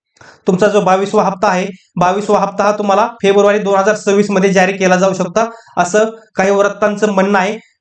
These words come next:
पंतप्रधान किसान निधीचा जो बावीसवा हप्ता आहे शेतकरी बांधवांनो, तो तुम्हाला फेब्रुवारी दोन हजार सव्वीस मध्ये दिला जाऊ शकतो, हे तुम्ही लक्षात घ्यायचं आहे.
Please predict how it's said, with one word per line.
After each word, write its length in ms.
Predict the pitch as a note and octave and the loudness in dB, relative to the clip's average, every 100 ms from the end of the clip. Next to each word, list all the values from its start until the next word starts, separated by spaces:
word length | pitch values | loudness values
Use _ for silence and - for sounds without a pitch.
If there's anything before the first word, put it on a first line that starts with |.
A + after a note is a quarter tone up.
| - | -4
पंतप्रधान 520 | F#3+ G3 G3+ G#3+ G#3 | -2 0 0 0 -2
किसान 320 | F#3+ G#3 G#3 | -4 -2 0
निधीचा 360 | G#3 F#3+ G3+ G#3 | 0 -2 0 2
जो 140 | G3+ | 2
बावीसवा 500 | F#3 F3+ G3 G#3 G#3+ | 2 2 0 -2 -2
हप्ता 240 | F#3+ F#3+ G#3 | -2 -2 -2
आहे 120 | G3+ | -2
शेतकरी 320 | G3+ F#3+ G3+ | -6 -2 0
बांधवांनो, 500 | F#3+ F#3 F#3 F3+ G3+ - - - | 2 2 2 0 -2 -6 -14 0
तो 80 | G3 | 2
तुम्हाला 400 | G3+ F#3 F#3 A3+ A#3 _ - | 2 2 2 0 -4 _ 0
फेब्रुवारी 440 | G3 G3+ G3+ G#3 | 2 4 4 2
दोन 180 | G3+ F#3+ | 0 0
हजार 180 | G3 G#3 | 0 -2
सव्वीस 400 | - F#3+ G#3 G3+ | -2 -2 0 0
मध्ये 200 | F#3+ F#3+ | 0 2
दिला 260 | E3+ G3 | 4 2
जाऊ 220 | F#3+ G3 F3 | 2 0 0
शकतो, 400 | F3 D#3+ G#3 A3+ _ _ _ _ - - | -4 0 0 0 _ _ _ _ -16 -2
हे 100 | F#3+ | 0
तुम्ही 260 | G#3 A3+ G#3+ | 2 2 0
लक्षात 260 | G3 G3+ F#3+ | 0 0 0
घ्यायचं 300 | F3+ F3 F3+ | 0 0 0
आहे. 180 | F#3 | 0